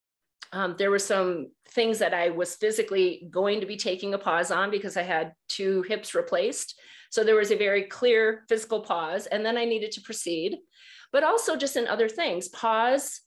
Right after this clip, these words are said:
instead of react to someone or something, pause first and then proceed. Pause before I choose to eat or not eat something,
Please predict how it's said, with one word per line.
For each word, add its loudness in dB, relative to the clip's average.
instead 4
of 2
react -2
to -6
someone 0
or 0
something, -2
pause 0
first 0
and 0
then -2
proceed. -4
Pause 2
before 0
I 4
choose -4
to -12
eat -4
or 2
not 0
eat -4
something, 0